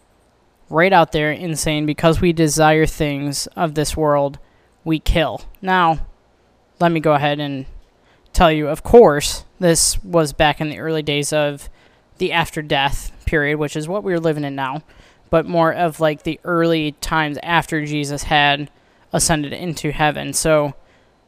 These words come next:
we actually do not know if someone killed somebody, but the point is, because we do not get our way, we throw a fit.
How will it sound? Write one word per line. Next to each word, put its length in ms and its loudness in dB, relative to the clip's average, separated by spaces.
we 300 -2
actually 460 2
do 160 0
not 240 0
know 260 2
if 140 0
someone 640 2
killed 240 4
somebody, 320 2
but 160 -2
the 60 -6
point 340 2
is, 400 -2
because 340 2
we 120 0
do 100 2
not 280 0
get 120 0
our 120 2
way, 200 0
we 140 -4
throw 240 -2
a 40 -8
fit. 520 -8